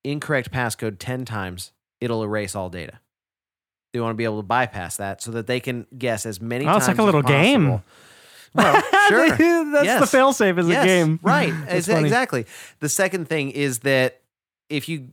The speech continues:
Speaker 1: guess a wrong passcode three times, Apple will lock you out of the phone for a minute. Guess it wrong again, five minutes, ten minutes or whatever, and
Speaker 2: Oh.
Speaker 1: then ten times it erases all your data. So they wanna get around that. Um, and they've gone to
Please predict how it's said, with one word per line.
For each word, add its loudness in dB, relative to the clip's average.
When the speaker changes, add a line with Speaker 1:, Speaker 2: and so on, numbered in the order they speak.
Speaker 1:
guess -2
a -4
wrong -2
passcode -6
three -8
times, -6
Apple -6
will -4
lock -2
you -4
out -2
of -6
the -6
phone -10
for -10
a -10
minute. -10
Guess -6
it -8
wrong -4
again, -4
five -2
minutes, -8
ten -8
minutes -8
or -4
whatever, -2
and -6
Speaker 2:
Oh. -2
Speaker 1:
then -6
ten -4
times -4
it -8
erases -6
all -8
your -10
data. -12
So -6
they 0
wanna 0
get 0
around -2
that. -14
Um, -4
and -6
they've -8
gone -2
to -6